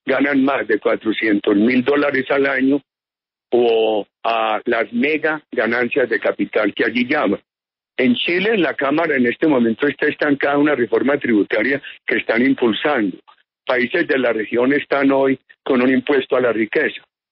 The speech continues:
Ese es el primer punto, porque podríamos entrar a comparar la Federal Reserve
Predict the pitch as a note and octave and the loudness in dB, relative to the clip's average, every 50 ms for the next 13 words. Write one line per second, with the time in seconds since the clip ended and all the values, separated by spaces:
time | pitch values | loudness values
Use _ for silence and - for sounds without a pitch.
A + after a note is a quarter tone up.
0 | _ _ _ _ _ - D3+ D3 - F3+ F3 - - F3 D#3+ D3 - - - A2 | _ _ _ _ _ 0 0 0 0 0 -2 0 0 0 0 -2 -4 -4 -4 -2
1 | G#2+ A#2 C3 C3+ C3 - - D3+ E3 D#3 C#3 - C3+ A#2 - A2+ G#2 - - A2+ | 0 0 0 0 -2 -2 0 2 2 2 2 2 0 0 0 0 -2 0 0 -2
2 | - - A#2+ A2+ A2+ A#2+ C3+ D3 D3+ D3+ C3+ A#2+ - - - - _ _ - A#2+ | 0 2 2 2 2 2 0 0 2 2 0 0 -2 -6 -16 -18 _ _ -2 0
3 | A#2+ A2 G2 - B2 C3 C#3+ D3 - C#3 A#2 G#2+ - - A2 G#2+ A2+ A#2+ C3 C3+ | 0 0 0 0 0 0 0 0 0 0 0 0 0 0 0 0 0 0 0 0
4 | C3 C#3 C#3 C3+ - - C3+ C3 C3 B2+ B2+ A2 G2+ G2+ G#2 G2 - - - C3+ | 0 0 0 -2 0 -2 0 0 0 2 0 0 0 -2 -4 -6 -6 -4 -4 -2
5 | C#3+ C#3+ D3 D3 - | 0 0 -2 -2 -6